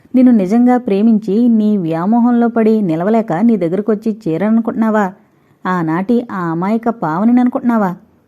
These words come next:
అనుకొని పైకి, "రావ్, అక్కడ మా కుటుంబ పరిస్థితి ఏమీ బాగుండలేదు. నాన్నగారు మమ్మల్ని అన్యాయం చేసిపోయారు. నాకా ఉద్యోగం లేదు. ఇక్కడ ఏదైనా నాకు తగిన పని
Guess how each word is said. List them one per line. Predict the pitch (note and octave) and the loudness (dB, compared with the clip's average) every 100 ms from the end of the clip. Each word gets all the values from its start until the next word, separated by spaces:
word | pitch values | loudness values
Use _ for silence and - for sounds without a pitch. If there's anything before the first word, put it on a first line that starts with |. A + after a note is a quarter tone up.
| _ _ _ _ - | _ _ _ _ -6
అనుకొని | F3+ G3+ A3 F3 G#3 A#3+ - _ _ | -4 -2 -2 0 0 -2 -4 _ _
పైకి, | F#3+ F3 F#3+ G3+ G3 G3 _ F#3+ | -2 -2 -2 -2 -2 -6 _ -4
"రావ్, | E3+ F3+ F3 _ | -2 -2 -6 _
అక్కడ | A3+ A3 G#3+ | -6 -2 0
మా | G#3+ | 0
కుటుంబ | G#3 G#3 F3+ A#3+ | -2 -4 -2 0
పరిస్థితి | A#3 A3+ A3+ G3 | 0 -4 -2 -2
ఏమీ | E3+ G#3 | 0 -2
బాగుండలేదు. | E3+ D#3 F3+ G#3+ E3+ F3 - _ G#3 | -2 -2 0 0 0 -2 -8 _ -6
నాన్నగారు | E3 E3 G3+ A3+ | -4 -2 -2 0
మమ్మల్ని | A3+ A3+ A3 A#3 | 2 2 0 0
అన్యాయం | F3+ E3 F#3 A3 A3 | -2 -2 0 0 -2
చేసిపోయారు. | G#3 E3 E3 E3+ E3+ _ _ _ | -4 -4 -2 -2 -6 _ _ _
నాకా | E3 D#3 D#3+ F3+ | -4 -4 -4 -2
ఉద్యోగం | A3+ E3 F#3+ G#3 G3 | -2 0 -2 0 0
లేదు. | F#3+ F#3+ F#3+ _ _ _ | 0 -2 -4 _ _ _
ఇక్కడ | G#3 G#3 A3+ | -2 0 2
ఏదైనా | G3+ F#3+ G3+ E3+ | 2 2 0 0
నాకు | G3+ A#3 A#3 | 0 0 -2
తగిన | A3+ D#3+ F#3+ | -6 -4 -2
పని | A3+ A#3 | -2 -2